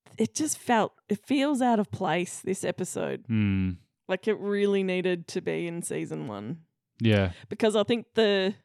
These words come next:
Speaker 1: the series has now evolved past the monster of the week
Speaker 2: Yeah.
Speaker 1: X-Files
Speaker 2: Yeah.
Speaker 1: formula, and this is straight back to X-Files,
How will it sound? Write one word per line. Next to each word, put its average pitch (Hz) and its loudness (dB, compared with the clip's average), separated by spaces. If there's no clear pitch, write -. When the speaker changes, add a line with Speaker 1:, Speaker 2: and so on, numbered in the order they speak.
Speaker 1:
the 196 2
series 196 2
has 185 -4
now 180 2
evolved 180 2
past 170 -4
the 202 -2
monster 170 -4
of 156 -8
the 170 -4
week 127 -10
Speaker 2:
Yeah. 110 4
Speaker 1:
X-Files 151 -2
Speaker 2:
Yeah. 185 2
Speaker 1:
formula, 196 0
and 190 -4
this - -6
is 185 -10
straight - -4
back - -2
to 156 -2
X-Files, 156 0